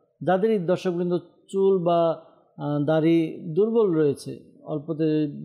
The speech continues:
ভেঙে পড়ে যায় বা, আহ, চুল ঝরে পড়ে, আশা করি সমস্যা দূর হবে। আমল কি? আমলটি হচ্ছে আপনি এই ওয়াজিফা পাঠ করবেন। ওয়াজিফা হচ্ছে আপনি অজু অবস্থায় একচল্লিশ বার, ফর্টি ওয়ান টাইমস সূরাতুল লাইল,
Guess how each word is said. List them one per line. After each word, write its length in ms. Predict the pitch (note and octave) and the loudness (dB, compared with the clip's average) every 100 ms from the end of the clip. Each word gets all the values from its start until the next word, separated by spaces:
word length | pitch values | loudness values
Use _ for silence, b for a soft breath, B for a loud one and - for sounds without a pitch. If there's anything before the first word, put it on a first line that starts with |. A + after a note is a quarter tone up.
| C#3+ | -4
ভেঙে 260 | D3 D#3+ D#3+ | -2 0 0
পড়ে 200 | E3 E3 | 0 0
যায় 200 | D3+ D3+ | 2 0
বা, 160 | D3 D3+ C#3 - _ _ - | 0 -2 -4 -14 _ _ -6
আহ, 480 | D3 D3 C#3+ - - _ _ _ _ _ _ | -2 -2 -2 -6 -14 _ _ _ _ _ _
চুল 200 | A3 A#3 | -2 -2
ঝরে 220 | E3 F#3 | 2 2
পড়ে, 300 | E3 D#3+ C#3+ - _ _ - | 2 0 -2 -6 _ _ -10
আশা 240 | D#3+ F#3 | -4 -2
করি 160 | E3 E3 | 0 -2
সমস্যা 480 | D#3 D#3 C#3+ A3 | -2 -4 -4 -6
দূর 320 | G#3+ E3+ G3 F3 | -4 0 2 2
হবে। 320 | D3 C3+ C#3 - | 0 -2 -4 -4
আমল 320 | F#3+ B3 B3 | 0 0 0
কি? 220 | B3 C4 - _ _ _ _ | -2 -6 -8 _ _ _ _
আমলটি 440 | F3+ A3 C4+ A#3+ | -2 0 0 -2
হচ্ছে 380 | G3 F#3+ - F3+ - _ _ | -2 -4 -4 -8 -10 _ _
আপনি 360 | D#3 D#3 F3+ F3+ | -8 -4 -2 -2
এই 160 | F#3+ F3+ | 2 2
ওয়াজিফা 420 | E3 F3+ G3+ A3+ | 4 0 0 -2
পাঠ 280 | E3+ E3 C#3 | -2 -4 -2
করবেন। 380 | D3+ C#3 C3+ C3 - _ _ _ | -2 -2 -2 -6 -12 _ _ _
ওয়াজিফা 360 | D#3 D#3+ G3 G3 | -2 0 0 0
হচ্ছে 240 | F#3 E3+ | 0 0
আপনি 260 | D#3 D#3 E3+ | -2 -2 -4
অজু 340 | - E3+ F3 | 0 0 2
অবস্থায় 560 | G#3 D#3+ F#3+ F#3 D#3 D3+ - _ _ _ | 2 2 0 0 -2 -2 -10 _ _ _
একচল্লিশ 640 | G3 G3 - A#3+ A3+ G#3 D3+ | -6 -6 -4 -2 2 0 2
বার, 140 | C3+ B2+ | -2 -2
ফর্টি 280 | G#3 A3 A3+ | -2 0 0
ওয়ান 380 | E3 C3 F#3 G3+ | 0 0 0 0
টাইমস 240 | G3+ F#3+ | 0 -2
সূরাতুল 400 | - F#3+ F#3 F3+ | 0 0 0 2
লাইল, 400 | E3 D3 D3 C3+ | 2 2 2 0